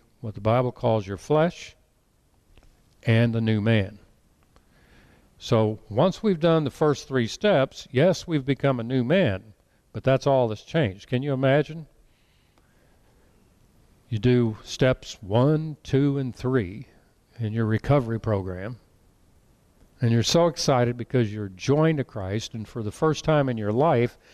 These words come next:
if you've had that spiritual awakening the big book talks about, or that spiritual experience, you're so excited because you have this new sense of serenity or peace.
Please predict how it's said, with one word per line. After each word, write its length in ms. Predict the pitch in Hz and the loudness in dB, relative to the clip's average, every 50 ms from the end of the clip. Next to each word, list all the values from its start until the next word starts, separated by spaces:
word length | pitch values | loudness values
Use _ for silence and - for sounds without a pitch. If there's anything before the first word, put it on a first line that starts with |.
| - - _ - | -20 -16 _ -4
if 180 | 131 113 - 127 | -4 -2 -2 -2
you've 180 | 120 113 104 | -4 -2 0
had 280 | 98 120 135 135 131 120 | 2 2 2 2 2 2
that 320 | 120 117 113 117 _ - | 2 2 0 0 _ -8
spiritual 800 | - - - - - - 139 160 175 160 147 - - 151 139 131 | -8 -8 -8 -6 -2 0 2 4 4 2 0 -2 -2 -2 0 0
awakening 800 | 123 113 120 139 170 180 - - 139 117 104 104 117 123 117 - _ _ _ _ _ _ | 0 0 0 0 0 0 -2 -4 -4 -2 -2 -2 -4 -6 -10 -14 _ _ _ _ _ _
the 80 | - 113 | -6 -2
big 200 | 113 147 165 143 | 0 0 0 0
book 220 | 117 123 117 - - | 0 -2 -4 -2 0
talks 320 | - 151 156 151 - - | 0 0 0 0 -4 -10
about, 340 | 127 - 92 92 98 107 123 | -12 -8 -6 -4 -4 -4 -4
or 120 | 107 98 | -4 -2
that 280 | 98 101 107 - _ - | -2 -2 -2 -4 _ -12
spiritual 680 | - - - - - 147 156 160 156 - - 143 131 | -12 -12 -8 -2 0 2 2 2 0 -2 -4 -6 -4
experience, 760 | 120 104 - - - - 180 180 180 156 117 113 113 117 - - - - - - - - - | -4 -6 -8 -14 -10 -4 0 2 2 2 2 0 -2 -4 -8 -18 -20 -20 -20 -20 -20 -12 -4
you're 180 | - 135 120 110 | 0 0 0 0
so 340 | 101 - - - 190 196 190 | 0 -2 0 2 4 4 2
excited 520 | 156 - - - 127 110 110 117 127 123 | 0 -2 -2 0 2 2 2 0 0 -2
because 380 | 113 110 - - 120 120 110 113 | -6 -6 -2 0 0 0 0 -2
you 100 | 127 110 | 0 0
have 160 | 117 123 113 | 2 2 2
this 240 | 113 117 107 - - | 0 -4 -6 -6 -4
new 480 | 135 147 180 190 190 190 190 180 170 | 0 2 2 4 4 2 2 0 -2
sense 560 | - - - - - 165 160 156 - - - | -4 -6 -6 -2 0 0 0 0 -2 -4 -2
of 260 | 131 113 107 98 90 - - - - - - | -2 0 0 -2 -4 -10 -18 -20 -20 -20 -16
serenity 1000 | - - - - 139 113 95 110 139 156 165 160 143 - - 123 117 117 135 120 | -10 -6 -2 0 0 0 2 2 2 4 4 2 0 0 0 2 2 2 2 0
or 140 | 98 98 - | -2 -4 -8
peace. 640 | - - - 180 143 104 113 156 - - - - | -8 -4 -2 0 0 0 -2 -6 -10 -12 -16 -18